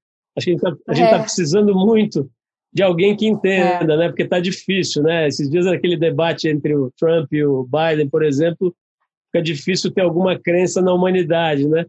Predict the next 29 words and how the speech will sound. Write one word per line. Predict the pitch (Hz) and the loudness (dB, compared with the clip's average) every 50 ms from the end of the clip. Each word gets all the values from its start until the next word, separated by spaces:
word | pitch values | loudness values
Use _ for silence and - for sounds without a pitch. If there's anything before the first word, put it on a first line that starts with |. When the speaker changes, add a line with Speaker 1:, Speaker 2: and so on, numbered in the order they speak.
| _ _ _ _ _ _ _ _ - | _ _ _ _ _ _ _ _ -4
Speaker 1:
Nem | 165 185 254 302 | 0 0 0 0
precisa | 294 - - 269 208 233 | -2 -2 -2 0 0 0
ir | - - | 0 2
tão, | 254 226 214 220 | 2 2 2 2
nem | 202 202 220 | 2 2 4
Speaker 2:
Total. | 220 202 185 | 4 4 4
Speaker 1:
precisa | 185 208 208 220 | 2 2 2 0
ir | - | 0
tão | - 233 214 | 2 2 2
longe, | 190 180 190 190 180 165 139 151 160 | 4 2 2 2 2 0 0 0 0
né? | 175 175 165 | 0 0 0
Só | 147 - 185 196 | 0 -2 -2 -2
abrir | 196 180 196 196 | -2 0 -2 0
o | |
jornal | 180 190 190 165 170 175 170 165 | 0 0 0 0 0 0 0 0
aqui | 156 143 - - 170 180 185 180 160 151 - | -2 -2 -4 -2 -2 0 0 0 -2 -2 -2
todo | 170 165 156 170 151 | -4 -2 -2 -2 -4
dia. | 135 147 175 175 151 - - _ _ _ _ _ _ _ _ _ | -2 -2 -2 -2 -2 -4 -6 _ _ _ _ _ _ _ _ _
Então, | 233 226 208 202 | -2 0 0 2
Speaker 2:
Uhum. | 208 226 | 2 2
Speaker 1:
muito | 214 214 208 240 | 2 2 0 2
legal, | 247 233 202 190 190 175 165 | 2 2 2 2 2 2 2
Tainá, | - 175 175 185 180 | 2 2 0 0 0
adorei, | 170 202 196 202 208 202 190 180 170 165 | 0 0 2 2 2 2 2 2 2 0
assim, | 151 - - 180 170 156 | 0 -2 -2 -2 -2 -2
te | 135 - | -4 -4
conhecer | - - 170 165 160 147 139 - 175 165 | -2 -2 0 2 0 0 0 -2 -2 0
melhor, | 160 160 151 147 160 175 196 202 185 165 | 0 0 2 2 2 2 2 0 0 0
né? | 170 175 190 190 160 | 2 2 0 0 -4